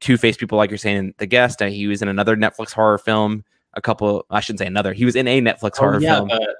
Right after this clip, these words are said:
Speaker 2: the one
Speaker 1: The
Speaker 2: about the cult.
Speaker 1: Apostle.
Speaker 2: What was it called? The
Speaker 1: Yeah.
Speaker 2: Apostle, yeah.
Speaker 1: Yeah, The
Speaker 2: I wanna watch
Speaker 1: Apostle.
Speaker 2: that.
Speaker 1: He was the Beast in Beauty and the Beast. I mean, he's got a great singing voice. Um, so really, really talented actor, and I'm, I hope that this, I don't know if this is going to be the,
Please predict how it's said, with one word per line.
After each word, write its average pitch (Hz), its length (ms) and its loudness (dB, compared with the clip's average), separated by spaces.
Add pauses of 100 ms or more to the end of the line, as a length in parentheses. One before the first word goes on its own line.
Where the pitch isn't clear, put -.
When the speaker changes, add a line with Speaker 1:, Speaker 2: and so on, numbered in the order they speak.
Speaker 2:
the 117 100 -6
one 127 180 -4
Speaker 1:
The 110 80 4
Speaker 2:
about 101 140 0
the - 60 -12
cult. 107 160 0
Speaker 1:
Apostle. 98 300 0
Speaker 2:
What 113 160 -6
was - 100 -16
it - 100 -14 (140)
called? 120 240 2
The 104 120 -4
Speaker 1:
Yeah. 107 160 2
Speaker 2:
Apostle, - 320 -6
yeah. - 260 -16
Speaker 1:
Yeah, 98 200 2
The 90 60 -6
Speaker 2:
I 101 40 0
wanna 104 80 4
watch 127 80 -2
Speaker 1:
Apostle. 101 440 0 (100)
Speaker 2:
that. - 60 -20 (300)
Speaker 1:
He 110 140 -2
was 107 180 0
the 110 80 -4
Beast 110 420 -2
in 110 100 -2
Beauty 110 220 2
and 107 80 -2
the 101 60 -2
Beast. 110 360 -2
I 104 40 -6
mean, 101 80 -6
he's 95 100 -10
got 98 100 -2
a 92 40 -4
great 98 240 -4
singing 98 320 -6
voice. 95 420 -2 (280)
Um, 101 200 0
so 123 160 2
really, 165 280 6
really 131 220 4
talented 113 720 0
actor, 104 340 -2
and 101 120 -2
I'm, 98 280 -6 (180)
I 104 100 -2
hope 120 240 0
that 101 140 -6
this, - 340 -8 (220)
I 131 40 -4
don't 139 100 0
know 127 120 4
if 104 80 -6
this 127 180 -2
is 110 120 -4
going 104 220 -2
to 101 60 -8
be 107 160 -4
the, 95 300 -4